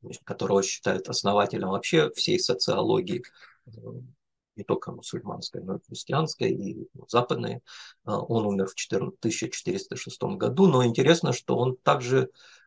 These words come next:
э, был в Египте назначен главой суфийских, э, организаций. Это очень интересный, э, момент в его истории. Поэтому он погрузился в эту тематику,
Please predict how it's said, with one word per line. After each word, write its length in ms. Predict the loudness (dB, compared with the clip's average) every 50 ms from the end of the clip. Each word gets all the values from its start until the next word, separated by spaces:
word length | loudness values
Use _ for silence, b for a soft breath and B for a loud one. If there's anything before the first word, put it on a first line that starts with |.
| b b
э, 200 | 6 6 6 6 4 -2 _ _ 2
был 360 | 4 6 6 4 2 -2 -8 -14 _ -16
в 180 | -16 -14 -10
Египте 600 | -4 -2 -2 -2 -2 -2 -6 -6 -4 -2 0 0 2
назначен 800 | 4 4 2 4 4 4 4 2 2 0 -2 -2 -2 -2 -2 -4
главой 540 | -6 2 6 6 6 8 8 6 4 4 4
суфийских, 720 | 2 -2 -2 -2 -2 -6 -6 -6 -6 -8 -8 -10 -10 -10
э, 300 | -8 -6 -4 -4 -4 -4 -6 -4 -4
организаций. 800 | 0 4 4 4 6 6 6 4 4 4 2 -2 -6 -8 -8 -12 b b b _ -14
Это 160 | -10 -8 -8
очень 260 | -8 -10 -10 -12 -14
интересный, 560 | -14 -10 -8 -6 -4 -4 -4 -6 -8 -12 -14 -14
э, 440 | -14 -14 -12 -10 -10 -8 -8 -8 -8
момент 360 | -6 -2 2 2 2 2 2
в 80 | -2 -6
его 180 | -4 -4 -4
истории. 340 | -4 -4 -6 -6 -6 -6 0
Поэтому 380 | 2 4 4 4 4 4 4 2
он 160 | 2 2 2
погрузился 580 | 4 6 8 8 8 8 8 8 8 8 6 4
в 40 | 4
эту 180 | 4 0 -2 -8
тематику, 680 | -6 -2 0 2 0 0 -2 -6 -10 -8 -8 -8 -8